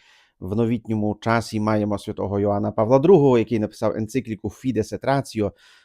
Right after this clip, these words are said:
що віра і розум — це як два крила, які піднімають людину до Бога, так? І, власне, маємо чудового вченого, який, м, теж засвідчує це. І він каже: навпаки,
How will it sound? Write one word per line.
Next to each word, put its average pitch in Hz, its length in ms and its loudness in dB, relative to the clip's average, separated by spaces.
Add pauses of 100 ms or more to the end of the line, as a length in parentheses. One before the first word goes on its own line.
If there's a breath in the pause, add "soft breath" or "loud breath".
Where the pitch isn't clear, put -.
що 110 340 2
віра 123 340 2
і 117 140 -2
розум — 123 280 2
це 120 80 -2
як 104 160 0
два 101 320 -2
крила, 151 680 0
які 110 280 -4
піднімають 107 640 -4
людину 101 500 -6 (100)
до 104 280 -4
Бога, 95 380 -4
так? - 220 -8 (920 soft breath)
І, 185 260 2
власне, 117 480 2
маємо 113 560 2 (120)
чудового 120 460 4
вченого, 147 520 2
який, 120 400 0 (200)
м, 101 180 -6
теж - 480 2
засвідчує 95 880 -4 (100)
це. 95 360 -2 (160)
І 139 120 0
він 131 180 2
каже: 95 300 -2
навпаки, 117 720 0